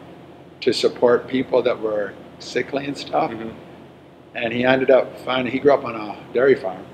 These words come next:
Speaker 1: and he ended up finding that the places that he went to that thought it would be healthy were not healthy, and that they had the most disease.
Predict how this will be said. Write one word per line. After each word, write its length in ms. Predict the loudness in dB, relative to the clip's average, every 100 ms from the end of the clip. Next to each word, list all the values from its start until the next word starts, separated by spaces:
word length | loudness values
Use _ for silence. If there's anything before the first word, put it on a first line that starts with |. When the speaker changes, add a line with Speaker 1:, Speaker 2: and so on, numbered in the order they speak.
| -18
Speaker 1:
and 80 | -12
he 120 | -6
ended 220 | 0 2
up 160 | 2 -2
finding 320 | -6 -6 -2
that 160 | -2 -2
the 60 |
places 320 | -2 0 0
that 140 | 0 -2
he 40 |
went 220 | -4 -8
to 100 | -6
that 180 | -6 -6
thought 200 | -2 0
it 60 | 0
would 200 | -4 -8
be 100 | -4
healthy 400 | 0 -2 -2 -12 -12 -20 -16
were 60 |
not 180 | -6 -6
healthy, 300 | -4 -6 -10 -20 -20 -20 -20 -20 -20 -20 -18 -8
and 120 | -2
that 140 | -2
they 140 | 4 6
had 120 | 6
the 60 | 4
most 260 | -2 -4
disease. 480 | -6 -6 -6 -8 -16